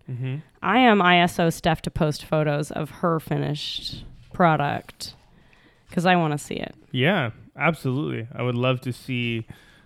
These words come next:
Speaker 1: one of those in action. Speaking of action, if you're not getting any, this post from Christy is for you. Are you a bun that likes to have sex? I know I do.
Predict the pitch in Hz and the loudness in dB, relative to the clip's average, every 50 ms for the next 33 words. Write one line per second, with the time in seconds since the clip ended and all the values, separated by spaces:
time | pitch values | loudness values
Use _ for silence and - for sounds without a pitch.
0 | _ _ - 135 131 131 127 123 123 123 120 117 117 117 110 110 113 117 - - | _ _ -2 0 2 4 4 6 6 6 4 4 2 0 0 0 -2 -2 -4 -6
1 | - - 113 110 - _ _ _ _ _ _ _ - - - _ _ _ _ _ | -10 -12 -12 -12 -14 _ _ _ _ _ _ _ -20 -20 -20 _ _ _ _ _
2 | _ _ _ _ _ _ _ _ _ _ _ _ _ _ _ _ _ _ - - | _ _ _ _ _ _ _ _ _ _ _ _ _ _ _ _ _ _ -20 -18
3 | - - - - 196 196 - 202 180 156 127 120 113 - - 139 123 131 - - | -18 -10 -6 -6 -6 -2 0 2 2 2 2 2 0 -4 -4 -4 -4 -4 -4 -6
4 | - - - 131 123 123 127 _ - - - - - - - - - _ _ _ | -10 -10 -10 -12 -12 -14 -16 _ -20 -20 -20 -20 -20 -20 -20 -20 -20 _ _ _
5 | _ _ - 165 151 - 175 190 196 180 180 180 185 170 147 131 135 135 139 151 | _ _ -2 -2 -2 2 6 6 8 8 8 6 6 4 2 4 6 6 6 6
6 | 147 120 104 104 107 107 107 110 - - - - - - - - - _ _ _ | 4 2 0 -2 -4 -8 -10 -12 -14 -18 -20 -20 -20 -20 -20 -20 -20 _ _ _
7 | _ - 139 131 - - - - - 151 156 139 - - - 139 131 123 - - | _ -2 -2 -2 -2 -4 -6 -2 0 2 2 2 -2 -6 -10 -10 -10 -8 -2 0
8 | 139 143 - - - 135 117 117 117 120 - - 120 120 - - - 120 120 120 | 0 0 -2 -4 -4 -2 -2 -2 -2 -4 -6 -6 -6 -6 -6 -4 -2 0 0 0
9 | 117 113 113 113 - - - - - - - - - - - - - _ _ - | 0 0 -2 -4 -8 -16 -20 -20 -20 -20 -20 -20 -20 -20 -20 -20 -20 _ _ -20
10 | - _ _ - - - - - - 143 151 180 220 202 151 147 151 160 165 160 | -20 _ _ -20 -20 -20 -14 -2 2 6 6 8 8 8 6 6 4 4 4 2
11 | 135 139 143 143 - - - 131 131 127 117 - - - - - 123 131 - - | 0 0 0 0 -2 -4 -8 -6 -4 -6 -6 -8 -12 -12 -8 -6 -6 -6 -6 -8
12 | - - - - - _ _ _ _ _ _ _ _ _ _ _ _ _ _ _ | -16 -20 -20 -20 -20 _ _ _ _ _ _ _ _ _ _ _ _ _ _ _
13 | _ - 156 160 165 165 151 139 139 143 135 123 110 110 110 | _ 2 4 6 8 8 10 10 8 8 8 6 4 2 0